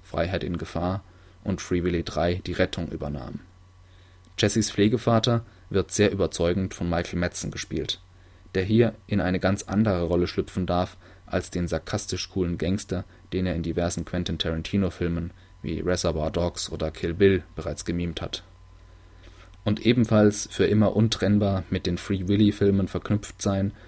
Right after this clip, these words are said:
wird auch das Gesicht von Jason James Richter, der die Hauptfigur des jungen Jesse spielt. Leider wurde genau dies auch zum Fluch für Richter,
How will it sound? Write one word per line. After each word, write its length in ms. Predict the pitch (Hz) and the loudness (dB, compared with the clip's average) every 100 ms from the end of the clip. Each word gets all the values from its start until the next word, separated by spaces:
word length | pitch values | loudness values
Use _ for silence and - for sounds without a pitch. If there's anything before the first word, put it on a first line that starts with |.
| - - | -20 -4
wird 220 | - 117 | 2 2
auch 140 | 110 - | 2 0
das 180 | 98 - | -2 -2
Gesicht 340 | 92 98 - | -2 -2 -4
von 160 | - 87 | -6 -2
Jason 360 | 95 90 - | 0 0 0
James 340 | - 90 87 - | -2 0 -2 -4
Richter, 380 | 87 - 73 - - - - - - | -6 -6 -8 -8 -16 -20 -20 -20 0
der 80 | 95 | 2
die 140 | 90 | 2
Hauptfigur 540 | 101 104 - 101 104 101 | 2 0 -2 0 2 2
des 180 | 92 - | 0 0
jungen 240 | 92 92 | 0 0
Jesse 260 | - 85 - | -2 -4 -4
spielt. 400 | - - - - - - - - - - - - - - - | -6 -6 -8 -12 -20 -20 -20 -20 -20 -20 -20 -20 -20 -20 0
Leider 460 | 95 98 107 104 - | 6 8 8 4 2
wurde 260 | 98 98 | 2 2
genau 300 | 95 92 87 | 2 2 2
dies 420 | 90 95 101 - | 2 0 0 -2
auch 220 | - 90 - | -4 -6 -4
zum 180 | - | -4
Fluch 300 | 95 - 110 | 0 2 2
für 180 | - 92 | 2 0
Richter, 380 | 90 87 - 92 | 2 0 -2 -4